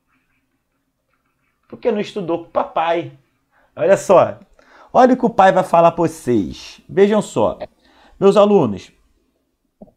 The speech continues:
é, na nossa Constituição, lá no artigo vinte e dois, eu tenho que a competência da União editar norma geral,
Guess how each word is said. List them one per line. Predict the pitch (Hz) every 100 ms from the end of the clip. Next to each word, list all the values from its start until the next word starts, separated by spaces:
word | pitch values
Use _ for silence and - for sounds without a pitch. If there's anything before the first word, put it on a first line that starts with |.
| _ _ _ _ -
é, | 110 113 110 110 110 110 104 - _
na | - 190
nossa | 208 - 220
Constituição, | 175 160 - 107 - 127 139 101 - _ _ _ _ _ -
lá | 151 202
no | 196
artigo | 143 - 143 127
vinte | 110 135 135 -
e |
dois, | 104 139 139 - - - _ _ _ _ _ _ _
eu | 196 196
tenho | 196 208 214
que | 202
a |
competência | - 175 175 147 135 123 - 117
da | 127
União | 170 151 113 147 120 - _ - - - - - _ -
editar | 190 190 196 - 143 160 175 165
norma | 139 123 120 135
geral, | 139 165 131 131 170